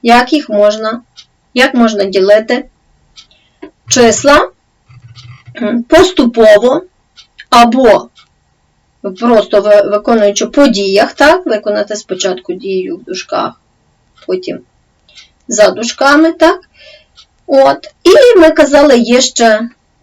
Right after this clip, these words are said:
ну, третій спосіб, коли ми вже розкладаємо, ну, якщо на двоцифрове доведеться ділити.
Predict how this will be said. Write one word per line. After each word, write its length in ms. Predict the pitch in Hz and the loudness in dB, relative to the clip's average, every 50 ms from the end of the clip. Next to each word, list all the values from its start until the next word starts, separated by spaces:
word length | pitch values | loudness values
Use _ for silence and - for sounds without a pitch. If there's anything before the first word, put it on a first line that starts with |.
| _ _ | _ _
ну, 360 | 247 220 214 208 208 226 233 233 _ _ _ _ _ _ _ _ _ _ _ _ _ - _ _ _ _ _ _ _ | -12 -10 -8 -8 -8 -10 -14 -18 _ _ _ _ _ _ _ _ _ _ _ _ _ -20 _ _ _ _ _ _ _
третій 360 | - - 226 214 196 190 240 254 | -2 2 4 4 4 2 -2 -6
спосіб, 600 | - - - - 294 302 302 - 370 330 - - | -8 -8 -6 -2 -2 -2 0 0 -4 -6 -6 -4
коли 240 | - 214 208 214 233 | -4 -2 -2 0 0
ми 140 | 254 247 233 | -2 -2 -4
вже 180 | 226 214 208 | -2 -4 -4
розкладаємо, 580 | 208 220 220 - 226 214 208 208 196 196 202 233 | -4 -6 -6 -4 -2 0 0 0 0 0 -2 -2
ну, 80 | 269 | -4
якщо 340 | 277 262 240 - - 269 254 | -4 -4 -6 -6 -6 -6 -4
на 140 | 262 233 208 | -2 -2 -2
двоцифрове 640 | 208 208 202 190 - 214 208 - 202 - - 170 - | -2 -2 -4 -4 -4 -6 -8 -6 -6 -6 -6 -6 -8
доведеться 580 | - 339 339 339 359 349 339 - - - 311 | -10 -12 -10 -10 -8 -10 -10 -10 -12 -14 -16
ділити. 360 | - - - 165 160 - - | -16 -14 -14 -14 -14 -14 -16